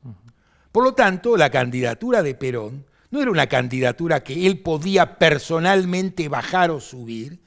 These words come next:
sino era una candidatura que el movimiento nacional popular revolucionario podía, debía plantear.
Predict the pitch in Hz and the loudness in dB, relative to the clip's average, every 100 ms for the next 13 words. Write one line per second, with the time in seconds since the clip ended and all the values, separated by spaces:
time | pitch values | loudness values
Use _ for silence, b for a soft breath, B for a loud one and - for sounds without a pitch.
0 | b b b 196 240 277 277 226 - 165 | b b b -2 0 2 2 2 4 2
1 | 151 147 147 143 220 220 170 151 151 151 | 4 2 2 2 2 0 0 -2 -2 -2
2 | 156 156 151 170 220 277 262 220 170 147 | 0 -2 -2 -2 0 0 -2 -2 0 0
3 | - 139 156 214 165 117 110 B B - | 0 -4 -4 2 2 0 -6 B B -6
4 | 160 143 135 160 180 120 - - 208 240 | -4 -2 -2 4 4 4 0 0 2 2
5 | 190 165 202 190 - 170 156 147 110 107 | 2 0 -2 -8 -8 -4 -4 -2 -4 -6
6 | 120 185 240 _ _ _ _ _ _ _ | -10 -12 -14 _ _ _ _ _ _ _
7 | - 139 143 185 220 - - _ _ _ | -4 -4 -2 -4 -4 -6 -14 _ _ _
8 | _ 120 117 147 214 240 139 123 - _ | _ -8 0 0 2 0 0 -4 -10 _
9 | _ _ _ 131 120 156 127 - - | _ _ _ -4 -2 2 2 0 -10